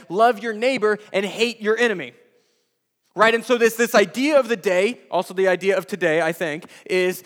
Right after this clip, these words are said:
that we should punish people when they deserve it and love people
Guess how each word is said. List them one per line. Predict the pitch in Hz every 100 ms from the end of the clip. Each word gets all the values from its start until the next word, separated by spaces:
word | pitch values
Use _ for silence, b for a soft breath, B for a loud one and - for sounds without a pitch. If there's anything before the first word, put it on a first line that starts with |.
| B
that | 190 190 165 -
we | 202 247
should | - 226 180 B B -
punish | 254 294 302 -
people | 247 233 240 269 262 B B
when | 202 233
they | 240
deserve | 240 180 180 208
it | 247 B B
and | 220
love | 220 247 294 -
people | 233 - 214